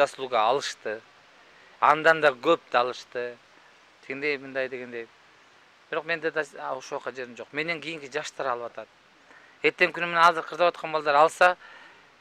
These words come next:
алса деле таң калбайм да. Анан, э, бул нерсе эмнеге керек десем, эми алсыз деле эң негизгиси мага <clears throat>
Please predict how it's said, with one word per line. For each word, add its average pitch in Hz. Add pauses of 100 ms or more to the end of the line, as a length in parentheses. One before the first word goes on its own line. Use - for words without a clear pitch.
алса 147
деле 143
таң 147
калбайм 120
да. 127 (460)
Анан, 139
э, 135 (280)
бул 180
нерсе 180
эмнеге 165
керек 160
десем, 127
эми 120
алсыз 160
деле 160 (800)
эң 165
негизгиси 170
мага 139 (220)
<clears throat> -